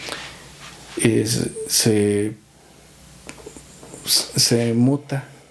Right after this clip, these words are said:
a tomar forma de las proteínas que ingiere el cuerpo para poder ser absorbida. Entonces, cuando el cuerpo quiere absorber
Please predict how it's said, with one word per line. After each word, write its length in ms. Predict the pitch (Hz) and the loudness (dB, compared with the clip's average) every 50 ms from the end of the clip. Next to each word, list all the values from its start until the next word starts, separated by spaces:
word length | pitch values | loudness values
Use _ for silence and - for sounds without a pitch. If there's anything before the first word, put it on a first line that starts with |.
| - - - - _ - - | -20 -20 -20 -20 _ -4 -2
a 160 | 127 120 117 | 0 0 0
tomar 380 | 120 - 123 120 120 127 127 123 | 0 2 4 4 4 4 2 0
forma 380 | - - 123 123 127 127 123 | 2 2 2 4 4 2 0
de 60 | 120 117 | -2 -2
las 140 | 110 - | -4 -8
proteínas 580 | - - 117 117 - 113 120 123 123 123 123 - | -6 -6 -6 -4 -2 -2 -2 0 -2 -2 -4 -4
que 140 | - - 113 | -4 -4 -4
ingiere 440 | 107 107 110 - - 117 113 113 110 | -4 -4 -4 0 2 2 2 2 0
el 120 | 117 123 | -4 -2
cuerpo 300 | - 127 - - - - - - - - - - - - - - - - - - - - - - - - - - - - - - - - | -4 -4 -4 -4 -10 -16 -16 -18 -20 -20 -20 -20 -20 -20 -18 -18 -16 -16 -16 -14 -14 -14 -14 -14 -12 -12 -12 -12 -12 -14 -16 -20 0 2
para 180 | 117 107 104 | 2 2 2
poder 240 | 101 - 110 101 98 | 2 2 2 2 2
ser 160 | - - 120 | 0 0 0
absorbida. 520 | 104 - - - 104 107 120 139 69 - - - - - - - - - - - - - - - - - - - - - - - - | -2 0 -2 -2 -2 0 0 -2 -2 -4 -8 -14 -18 -20 -20 -20 -20 -20 -20 -20 -18 -16 -16 -16 -16 -16 -18 -18 -16 -16 -16 -16 -12
Entonces, 200 | - - - - | -8 -6 0 2
cuando 360 | - 120 117 113 113 110 113 113 | 2 4 4 4 4 4 4 2
el 120 | 113 - | 0 2
cuerpo 340 | - 120 123 120 120 - 120 | 4 4 4 4 2 0 2
quiere 440 | - 139 131 131 131 127 131 127 127 | 4 4 4 6 4 2 2 0 0
absorber 680 | 127 123 - - 131 123 123 135 135 127 127 131 - | -2 -2 0 0 0 2 4 4 2 2 0 -4 -8